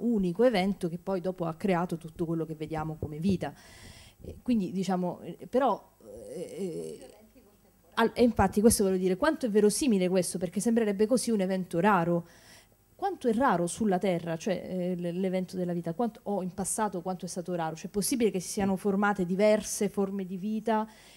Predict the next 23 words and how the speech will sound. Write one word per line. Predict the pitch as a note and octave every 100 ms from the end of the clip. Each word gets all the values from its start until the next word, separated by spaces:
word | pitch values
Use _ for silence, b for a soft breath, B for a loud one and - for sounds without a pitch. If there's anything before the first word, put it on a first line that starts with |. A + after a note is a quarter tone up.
| _
che, | G#3 F#3+
eh, | F3+ F3+ E3+
che | F#3
poi | G3+ G#3+ G3
si | A3
sono, | F#3 G3 F3
eh, | F#3+ - G#3
ne-, | A3+ A#3
però | B3+ C4
per-, | A#3+ -
e | A3
come | C4 A#3
mai | G#3+
allora | F#3+ G3 F3+
ne | F3+
è |
rimasta | F#3+ F#3+ F#3+ -
una | F3 F3
sola? | F3+ E3+ F3 - -
Scusa, | - -
no, | F3+
però | E3+ F#3
quello | F3 D3+